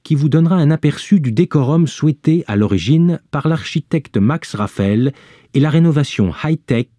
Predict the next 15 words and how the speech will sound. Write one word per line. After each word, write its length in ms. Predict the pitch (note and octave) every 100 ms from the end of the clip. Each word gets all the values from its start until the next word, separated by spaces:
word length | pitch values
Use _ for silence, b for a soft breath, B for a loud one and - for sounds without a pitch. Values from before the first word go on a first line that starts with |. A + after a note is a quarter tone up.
| - -
par 180 | D3+ A#2+
Wilmotte. 720 | C#3+ A2+ G2 C#2+ - - - _ _ _ _ _ _ _ _ _ _
Si 160 | - A#2+
vous 140 | G2+
souhaitez 380 | - A2+ G#2 G#2+
en 60 | F2+
savoir 360 | - E2+ D#2+
plus 200 | - A2
sur 260 | G2 - D2
l'histoire 400 | D#2+ - G2+ D#2
du 100 | D2+
musée 360 | E2 F2 F#2+ D#2
et 40 |
des 120 | C#2+
collections, 540 | - C#2 - - B2+